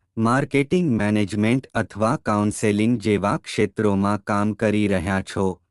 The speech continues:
તો તમારી છુપાયેલી પ્રતિભા સામે આવશે અને તમને પ્લેટફોર્મ મળશે જેનો તમે લાંબા સમય સુધી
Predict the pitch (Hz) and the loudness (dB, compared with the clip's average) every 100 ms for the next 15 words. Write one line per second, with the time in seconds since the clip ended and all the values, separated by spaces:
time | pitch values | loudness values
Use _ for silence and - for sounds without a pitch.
0 | _ 151 185 - 101 98 92 107 - 107 | _ -2 0 0 0 0 0 -2 -4 -6
1 | 90 95 98 101 117 - 104 - 110 92 | -2 0 0 0 0 0 -4 -2 -2 -2
2 | 98 104 - 101 95 101 180 104 98 90 | -2 -4 -2 -2 0 0 -2 -2 -2 -2
3 | - 123 190 - 113 123 151 - 98 101 | -2 -2 -2 -2 0 0 0 -2 0 0
4 | 113 156 - 110 107 - 139 170 175 120 | 0 0 0 0 -2 -2 0 0 2 2
5 | 107 104 - 123 107 107 98 95 135 - | 2 0 0 0 2 0 2 2 0 0
6 | 120 127 143 110 101 104 113 160 170 - | 0 2 2 2 2 2 0 0 -2 -2
7 | 104 110 113 - 104 - 180 | 0 2 0 -2 -2 0 0